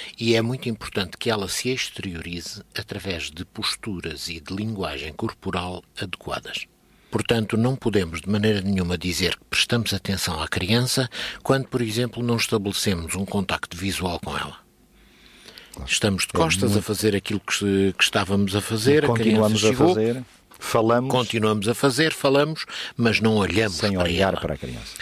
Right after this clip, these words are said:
Speaker 1: Devíamos olhar para ela. Segundo aspecto, deveríamos tentar ou descer ao nível dela, os nossos olhos descerem ao nível dos olhos dela,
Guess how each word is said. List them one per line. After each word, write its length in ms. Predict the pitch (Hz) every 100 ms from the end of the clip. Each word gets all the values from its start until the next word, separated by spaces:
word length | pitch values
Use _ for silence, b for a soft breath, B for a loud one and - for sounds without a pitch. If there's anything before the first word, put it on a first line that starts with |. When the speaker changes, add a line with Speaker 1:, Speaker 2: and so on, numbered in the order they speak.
| B
Speaker 1:
Devíamos 520 | 117 104 135 120 98
olhar 320 | 95 104 101
para 200 | - 82
ela. 400 | 73 69 71 - -
Segundo 380 | - - 117 104
aspecto, 480 | - - 73 - - B B B B
deveríamos 560 | 101 117 143 170 151 -
tentar 380 | 135 127 107 90 -
ou 180 | 135 135
descer 600 | 107 117 - - 180 151
ao 120 | 113
nível 360 | 101 113 95 87
dela, 280 | 85 87 101
os 140 | 98
nossos 400 | 101 123 - 98
olhos 340 | 123 110 85 -
descerem 420 | - - 127 107
ao 120 | 87
nível 380 | 101 143 110 92
dos 180 | 80 87
olhos 260 | 90 -
dela, 380 | - 92 101 139